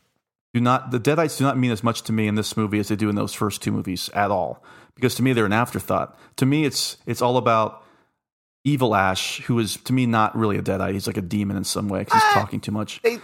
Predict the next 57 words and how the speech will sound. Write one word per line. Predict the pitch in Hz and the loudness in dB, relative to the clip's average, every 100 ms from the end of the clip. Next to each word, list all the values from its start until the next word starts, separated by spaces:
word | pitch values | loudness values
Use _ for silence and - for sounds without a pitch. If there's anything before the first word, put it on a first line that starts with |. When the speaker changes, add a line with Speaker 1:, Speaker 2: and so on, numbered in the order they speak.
| - | -4
Speaker 3:
they | - 214 | -2 -2
do | 233 | -2
seem | 247 - 208 | -6 -2 -2
like | 180 | 0
an | 160 | 2
afterthought, | 156 143 151 156 | 2 2 0 2
but | |
there's | 151 156 | 2 2
one | 151 - | 2 0
thing | - 156 | 2 2
I | |
was | 135 117 | 2 0
thinking | - 120 107 | -2 -4 -2
about. | 101 | -4
There's | 98 104 | -2 -4
two | 208 | -4
things | - 190 160 | -2 -2 -2
that | 127 | -2
I | 113 | -2
love | 101 101 98 | 0 0 0
about | 92 90 85 | 0 0 -2
the | |
Evil | 85 82 | -8 -12
Dead | 80 71 | -10 -10
movies. | 67 53 53 - _ | -10 -12 -14 -18 _
One, | - 185 226 | 2 4 4
that | 170 | 0
they | 143 | 0
refer | 123 113 - 143 139 143 | 0 -2 2 4 4 2
to | 143 120 110 107 104 | 0 -4 -4 -4 -6
the | 92 87 82 85 - _ _ | -8 -6 -8 -10 -14 _ _
female | 151 151 139 | -2 4 4
Deadites | 110 110 104 92 95 | 4 2 2 0 -6
as | 80 | -8
witches. | 78 76 - 50 - _ | -10 -12 -14 -16 -20 _
I | 185 | -4
just | 180 | -2
think | 185 160 | -2 0
that's | 135 | -2
cool. | - 120 78 - - - | -2 -6 -6 -8 -16 -8
You | 131 | 0
don't | 180 - | 0 0
hear | - 156 143 | -2 -2 -2
the | |
term | 113 135 117 90 | -2 0 0 0
witch | 98 - - - _ _ _ _ | -4 -4 -12 -14 _ _ _ _
used | 104 104 95 | -6 -6 -2
a | 104 | 0
lot. | 98 92 95 - - _ _ _ _ _ _ _ | 4 4 2 -2 -20 _ _ _ _ _ _ _
Speaker 2:
Well, | 165 | 0
now | 190 | 2
you | 147 | 2
do. | 104 92 | 0 -2
Speaker 3:
It, | 104 | 2
Speaker 2:
Nowadays | 143 110 104 110 | 2 4 0 0
Speaker 3:
it, | |
Speaker 2:
you | 98 | -2